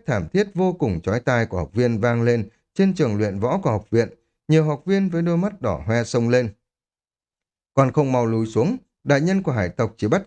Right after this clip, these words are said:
kẻ đầu sỏ tổ chức gây rối, các ngươi đừng có mà tự chuốc lấy phiền phức." Một võ sĩ phản bội ăn mặc giống như đoàn trưởng, lớn tiếng la mắng. Võ sĩ của hải tộc đầu tôm biển nhìn chăm chăm vào đám người, dùng tiếng người không thành thạo lắm, cười lạnh mà quát to.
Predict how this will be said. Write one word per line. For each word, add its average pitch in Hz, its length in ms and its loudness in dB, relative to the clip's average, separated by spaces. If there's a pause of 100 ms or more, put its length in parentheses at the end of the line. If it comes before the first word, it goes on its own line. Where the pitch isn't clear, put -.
kẻ 90 260 0
đầu 110 180 2
sỏ 101 340 0
tổ - 140 -2
chức 170 220 -2
gây 113 180 2
rối, 120 260 2 (380)
các 208 120 4
ngươi 190 140 2
đừng 127 200 -2
có 180 100 -2
mà 135 160 2
tự 104 300 -2
chuốc 196 200 0
lấy 151 200 2
phiền 90 240 0
phức." 226 220 0 (480)
Một 151 200 4
võ 165 140 2
sĩ 202 240 -4
phản 95 300 -2
bội 110 260 0
ăn 123 180 -2
mặc 117 240 0
giống 107 280 0
như 127 160 2
đoàn 104 260 0
trưởng, 92 280 0 (160)
lớn 123 280 2
tiếng 135 240 0
la 131 180 2
mắng. 110 280 0 (680)
Võ 180 120 6
sĩ 226 160 -2
của 180 140 0
hải 117 160 0
tộc 120 300 -2
đầu 127 260 2
tôm 185 200 0
biển 92 240 2
nhìn 120 180 -2
chăm 117 220 -2
chăm 120 220 0
vào 113 100 0
đám 165 260 2
người, 98 240 2 (300)
dùng 151 220 4
tiếng 196 240 -2
người 147 160 2
không 190 260 -4
thành 110 220 -2
thạo 104 220 -4
lắm, 120 320 0 (180)
cười 104 220 2
lạnh 107 240 -2
mà 87 140 -2
quát 175 200 0 (100)
to. 131 260 0